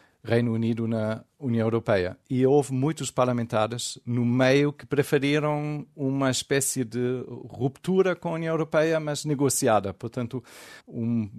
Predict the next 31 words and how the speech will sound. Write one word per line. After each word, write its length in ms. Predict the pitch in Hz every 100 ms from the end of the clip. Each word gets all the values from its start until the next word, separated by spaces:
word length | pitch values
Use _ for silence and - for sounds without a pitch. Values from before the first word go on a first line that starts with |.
| 135 120
grupo 400 | 135 151 165 175
pequeno, 600 | - 127 - 120 170 165
não 160 | 131 131
maioritário, 720 | 127 117 107 120 117 131 135
que 180 | - 131
também 320 | 117 123 123
apoiou 560 | 120 117 117 117 117 113
o 120 | - 110
tratado 500 | 107 - 110 107 104
que 360 | - 104 104 104
a 80 | 104
Theresa 360 | - 101 95 98
May 180 | 101 95
fechou 380 | 101 - 101
com 380 | - 104 98 101 92
a 80 |
União 200 | 101 101
Europeia. 400 | 98 104 98 87
Eles 160 | 101 -
queriam 380 | - 123 135 131
sair, 480 | - 120 123 175 233 _ _ 113
mas 360 | 117 117 - _ -
não 240 | 117 127
sair 640 | 131 135 117 120 123 127 127
com 120 | 123
uma 120 | 120
ruptura 640 | 110 117 - 120 120 117 - _ _ _
total, 440 | 117 104 117 117
mas 320 | 135 113 - -
manter 360 | 113 110 117
alguns, 880 | 113 113 104 110 110 110 107 - -